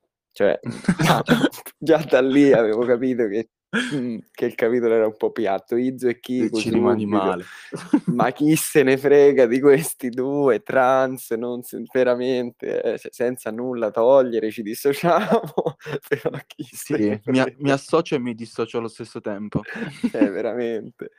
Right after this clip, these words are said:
Speaker 1: Comunque, niente, vediamo una piccola panoramica sui foderi rimanenti che non sapevamo che stessero facendo. E Kinemon va da Momo e torna a fa le veci del padre, insomma.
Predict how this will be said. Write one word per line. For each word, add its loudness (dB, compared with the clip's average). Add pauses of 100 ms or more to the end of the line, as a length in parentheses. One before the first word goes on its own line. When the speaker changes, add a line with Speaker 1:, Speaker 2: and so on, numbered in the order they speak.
(500)
Speaker 1:
Comunque, -4
niente, -2
vediamo 0
una 0
piccola 0
panoramica 2
sui -4
foderi 2
rimanenti 0
che -4
non -6
sapevamo -4
che -6
stessero -8
facendo. -6 (680)
E 0
Kinemon -2
va 0
da -2
Momo 0 (120)
e -6
torna -10
a -4
fa -6
le -8
veci -8
del -4
padre, -4
insomma. -6